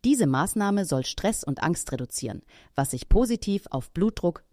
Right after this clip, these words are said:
Puls und Atemfrequenz auswirkt. Laut Doktor Nikolai Meise, Oberarzt der Klinik,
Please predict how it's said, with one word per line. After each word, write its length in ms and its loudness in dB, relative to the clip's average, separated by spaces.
Puls 440 4
und 180 0
Atemfrequenz 720 -4
auswirkt. 560 -6
Laut 320 4
Doktor 280 0
Nikolai 400 0
Meise, 500 0
Oberarzt 540 0
der 80 -4
Klinik, 460 2